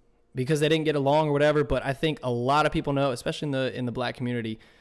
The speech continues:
a lot of black community, black people, they really, really like Max Kellerman, not as much as Stephen A. Smith. And Max Kellerman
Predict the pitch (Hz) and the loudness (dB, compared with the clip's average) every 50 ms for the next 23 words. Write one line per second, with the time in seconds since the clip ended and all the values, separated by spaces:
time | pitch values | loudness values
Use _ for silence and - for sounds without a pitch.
0 | _ _ _ _ _ _ _ _ _ _ - 110 113 131 147 156 156 151 151 151 | _ _ _ _ _ _ _ _ _ _ -10 -6 -2 0 2 2 2 2 2 2
1 | 151 147 139 - - - - - - 147 143 143 147 143 143 139 139 139 135 135 | 2 2 0 -4 -8 -20 -20 -8 -4 -2 2 2 2 2 2 2 0 0 0 0
2 | 135 123 110 107 123 120 135 156 156 - - 151 139 - 139 127 117 139 151 156 | -2 -4 -6 -8 -4 -2 0 0 0 0 -2 -2 -2 0 -2 -2 0 0 0 0
3 | 147 143 127 - _ _ - 113 120 135 156 165 165 165 156 160 160 156 151 151 | 0 -2 -4 -10 _ _ -10 -4 0 2 4 4 4 4 4 4 4 4 4 2
4 | 151 147 127 143 143 139 131 - - 151 139 135 135 131 131 127 127 123 123 123 | 2 2 0 -2 -2 -2 -4 -4 -2 -2 0 0 0 0 0 0 0 0 0 -2
5 | 123 120 123 123 123 - - 117 - - 127 117 117 113 107 - - 117 110 110 | -2 -2 -2 -4 -4 -4 -8 -10 -10 -8 -8 -6 -6 -6 -8 -8 -8 -8 -8 -8
6 | - - 101 101 98 95 - - 113 117 117 120 - - - 117 113 113 110 110 | -8 -10 -12 -12 -14 -14 -14 -12 -10 -8 -8 -8 -8 -8 -8 -8 -6 -6 -8 -8
7 | 107 107 | -10 -12